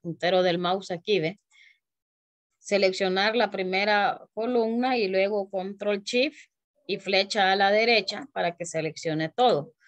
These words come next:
Una vez que todas están seleccionadas, clic derecho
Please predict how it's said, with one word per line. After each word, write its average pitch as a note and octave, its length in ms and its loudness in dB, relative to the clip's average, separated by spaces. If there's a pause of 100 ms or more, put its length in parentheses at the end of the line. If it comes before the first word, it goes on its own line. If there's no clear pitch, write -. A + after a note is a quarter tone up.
(220)
Una G3 300 -2
vez G#3+ 160 0
que G#3 120 -2
todas G3 340 0
están G3 380 -6
seleccionadas, G#3+ 880 0
clic G3 240 -4
derecho G3 600 2